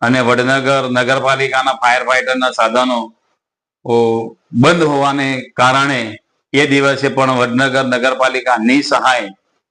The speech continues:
જેવી હાલતમાં મુકાઈ છે. તો મારો પ્રશ્ન એ છે વડનગર નગરપાલિકાના વહીવટકર્તાઓને કે છેલ્લા પચીસ વર્ષથી વડનગર નગરપાલિકાની અંદર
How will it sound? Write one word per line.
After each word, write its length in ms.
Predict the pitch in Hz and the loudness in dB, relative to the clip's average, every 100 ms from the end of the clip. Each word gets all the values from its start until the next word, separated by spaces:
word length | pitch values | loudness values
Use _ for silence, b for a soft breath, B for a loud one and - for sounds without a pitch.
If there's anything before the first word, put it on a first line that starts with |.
| _ _ _ _ _ _ - | _ _ _ _ _ _ -4
જેવી 240 | 120 139 | 0 2
હાલતમાં 500 | 123 113 131 131 127 | 2 2 0 0 0
મુકાઈ 440 | 120 110 131 131 127 | 0 0 0 0 -2
છે. 180 | - - _ _ - | -8 -14 _ _ -2
તો 80 | |
મારો 320 | 127 117 131 143 | 2 2 2 0
પ્રશ્ન 360 | 143 135 143 | 0 0 2
એ 180 | 139 131 | 2 0
છે 280 | 131 139 139 - - - | 0 -2 -2 -12 -14 -4
વડનગર 400 | 117 123 131 135 | -2 0 0 0
નગરપાલિકાના 1500 | 127 120 131 127 127 131 127 131 131 131 - _ _ - 117 | -2 -2 -2 0 0 -2 0 0 0 -4 -10 _ _ -2 2
વહીવટકર્તાઓને 1080 | 117 113 135 139 123 139 135 139 139 147 - _ _ _ _ _ _ _ _ _ - | 2 2 0 -2 -2 0 2 0 -2 -4 -6 _ _ _ _ _ _ _ _ _ 0
કે 160 | 180 | 0
છેલ્લા 380 | 175 156 165 175 | 2 0 2 0
પચીસ 520 | 175 147 - 196 - | -2 -4 0 0 0
વર્ષથી 640 | 156 156 147 - 139 104 - _ - _ 107 | 0 0 -2 -2 -2 -2 -10 _ -20 _ -2
વડનગર 460 | 127 131 147 143 147 | 0 2 2 2 0
નગરપાલિકાની 920 | 143 139 143 143 139 143 143 143 143 | 0 0 0 0 0 -2 -2 0 0
અંદર 400 | 139 139 147 | 0 0 0